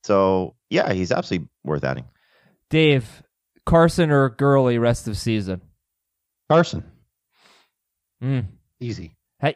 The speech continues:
Speaker 2: you know, I thought, I thought Penny might have more work this week, and Carson got twenty, what, twenty-two carry? Twenty-seven carries, sorry, for a hundred eighteen
Speaker 3: Yeah.
Speaker 2: yards.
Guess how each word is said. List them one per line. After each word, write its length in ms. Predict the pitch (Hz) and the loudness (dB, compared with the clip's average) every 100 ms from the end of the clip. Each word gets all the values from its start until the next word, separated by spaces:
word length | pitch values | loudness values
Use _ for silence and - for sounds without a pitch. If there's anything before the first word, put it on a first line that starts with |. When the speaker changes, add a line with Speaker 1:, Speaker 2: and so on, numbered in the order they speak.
| - | -2
Speaker 2:
you 120 | 165 | 2
know, 120 | 175 | 6
I 120 | 160 | 6
thought, 300 | 151 160 175 - | 4 2 0 -2
I 100 | 131 | -4
thought 260 | 160 160 165 | 0 0 2
Penny 240 | 143 151 | 0 -2
might 180 | 135 127 | -2 0
have 160 | 131 127 | 0 0
more 220 | 127 131 | 0 0
work 480 | 110 135 143 - - | 2 2 0 -4 -10
this 200 | 113 104 | -6 -6
week, 380 | - 113 117 - - | -4 -4 -4 -8 -10
and 320 | 110 104 95 _ - | -8 -6 -10 _ -4
Carson 440 | 120 120 - 113 | -2 0 -2 -6
got 340 | 107 107 107 | -4 -4 -4
twenty, 920 | - - 127 127 - 127 123 120 117 117 | -10 -6 -4 -4 -4 -4 -2 -4 -4 -6
what, 260 | 110 107 | -6 -6
twenty-two 560 | - 117 117 - 156 165 - | -6 -8 -8 -8 -8 -8 -10
carry? 440 | - 196 196 196 | -6 -4 -4 -4
Twenty-seven 720 | 196 208 208 - 165 170 117 98 | -2 -2 -2 0 0 0 -4 -6
carries, 340 | 117 101 95 | -4 -4 -4
sorry, 340 | - 120 104 95 | -2 -2 0 -4
for 140 | 120 | -4
a 60 | 107 | -2
hundred 240 | 120 113 101 | -2 0 0
eighteen 320 | 113 - 113 | 0 -4 -6
Speaker 3:
Yeah. 100 | 107 | -2
Speaker 2:
yards. 420 | 101 98 95 - | -2 -4 -8 -16